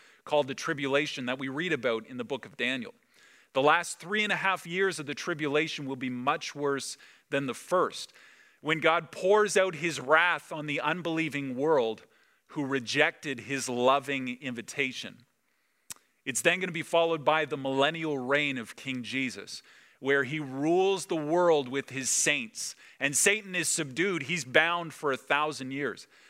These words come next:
After the millennial reign, Satan will still tempt and lead followers to rebel in a final battle called Armageddon.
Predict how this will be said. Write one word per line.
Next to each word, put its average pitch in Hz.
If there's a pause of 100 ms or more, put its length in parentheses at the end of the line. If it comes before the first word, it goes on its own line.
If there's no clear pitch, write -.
(400)
After 330
the 185
millennial 185
reign, 143 (200)
Satan 190
will 160
still 196
tempt 156
and 139
lead 160
followers 143
to -
rebel 135
in 135
a 117
final 160
battle 117 (380)
called 131
Armageddon. 117